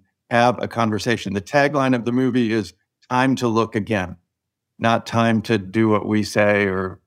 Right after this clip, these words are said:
you know, "Time to build Russian reactors," or something. You know, that's all secondary. We need to get the topic out of the shadows and put some light on it and get people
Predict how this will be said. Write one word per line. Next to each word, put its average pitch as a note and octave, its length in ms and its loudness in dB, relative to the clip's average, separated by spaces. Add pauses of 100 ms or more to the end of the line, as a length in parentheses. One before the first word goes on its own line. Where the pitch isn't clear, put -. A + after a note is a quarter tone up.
(200)
you G2+ 80 -8
know, G2 180 0
"Time G#2 340 0
to G#2 160 -2 (320)
build A2 220 4
Russian G#2+ 340 2
reactors," A2 540 0
or G#2 60 -6
something. G#2+ 380 0
You A2+ 100 0
know, G#2+ 360 2
that's A#2+ 280 -2
all C3 380 0
secondary. G2 760 -2
We G#2 160 -4
need A#2+ 240 -2
to A2 160 0
get B2+ 420 -2
the A#2+ 60 -2
topic G#2+ 560 -2 (420)
out C#3 240 4
of C#3+ 80 -2
the B2 80 -4
shadows A2 680 0 (480)
and G#2 480 0
put - 160 -2
some B2 220 0
light A2+ 220 4
on G#2+ 280 2
it G2+ 160 -2
and F#2+ 440 -2
get G2+ 240 0
people G2+ 600 0